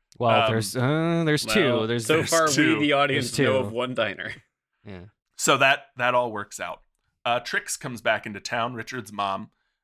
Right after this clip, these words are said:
Speaker 2: Um, but this time she's a nightmare. She's awful. She treats Emily even more like shit than she did last time. So much so that Richard, like,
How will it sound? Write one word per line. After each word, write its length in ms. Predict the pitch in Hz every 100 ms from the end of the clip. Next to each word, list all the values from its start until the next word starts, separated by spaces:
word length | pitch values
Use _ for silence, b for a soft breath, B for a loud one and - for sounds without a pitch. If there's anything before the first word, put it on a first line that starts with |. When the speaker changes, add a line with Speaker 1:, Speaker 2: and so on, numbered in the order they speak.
| _
Speaker 2:
Um, 360 | 123 113 104 107
but 140 | 143 226
this 160 | 220
time 180 | 226 214
she's 400 | - 170 - - _ _ _ -
a 240 | 143 147
nightmare. 460 | 147 320 - 82 - _
She's 180 | 139
awful. 420 | 127 135 - 76 -
She 120 | -
treats 320 | 110 131 123
Emily 580 | 127 120 120 120 117 110 - _ _ 123
even 180 | 117
more 180 | 110 107
like 180 | 107 104
shit 280 | - 120 -
than 140 | 107
she 120 | -
did 140 | 92 90
last 340 | 131 147 -
time. 420 | 151 139 131 131 - _ _ -
So 200 | - 175
much 240 | 170 -
so 220 | - 147
that 160 | 120 104
Richard, 400 | 127 - 151 127
like, 320 | 120 107 -